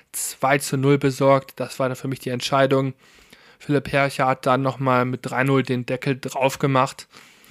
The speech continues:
Und den Deckel drauf kann man auch bei Jan Regensburg machen. Letzte Woche hatten sie Glück, dass sie gegen ein sehr schwaches Schalke gespielt haben, aber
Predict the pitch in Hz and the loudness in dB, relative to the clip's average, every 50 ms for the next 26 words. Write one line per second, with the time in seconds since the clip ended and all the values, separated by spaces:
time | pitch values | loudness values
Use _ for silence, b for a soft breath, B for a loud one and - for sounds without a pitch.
0 | B B B B B B B - 135 - 139 131 123 135 135 131 - 139 127 127 | B B B B B B B -18 -10 -8 -6 -4 -2 -2 -2 0 0 -2 -2 0
1 | - 127 131 135 - - - - 139 135 135 135 135 135 131 - - 143 135 127 | 2 4 4 4 2 -2 -4 -2 0 2 2 2 2 0 -4 -6 -2 0 0 0
2 | 123 - - - - b b b b b b _ - 127 127 127 127 123 127 127 | -2 -4 -10 -16 -18 b b b b b b _ -4 -2 0 0 0 0 -2 -2
3 | 131 135 139 127 - - - 139 131 - - - 131 131 127 131 - 151 143 143 | -2 -2 -2 -4 -6 -2 0 0 0 0 -2 -6 -2 -2 0 0 2 2 0 0
4 | 135 131 b b b b b b b b b b b b - 139 139 - - - | 0 -2 b b b b b b b b b b b b -2 0 0 0 0 -2
5 | 143 139 131 - 143 139 135 131 127 123 147 151 - - 143 135 - - 139 131 | -2 0 0 0 -2 -2 -2 -4 -2 0 0 0 2 0 -2 -2 -2 -2 -6 -6
6 | 127 139 135 135 131 - - 147 143 - - 147 139 135 - - - 143 139 127 | -8 -6 -6 -6 -4 -2 -2 -2 -2 -2 -2 -4 -4 -4 -4 -2 0 0 0 0
7 | - 143 139 131 - - - 143 139 - - 139 139 135 135 135 127 123 123 131 | 0 -2 -4 -4 -4 -2 -2 -2 -2 -2 -2 0 0 0 0 2 0 0 2 2
8 | 127 123 120 | 2 2 0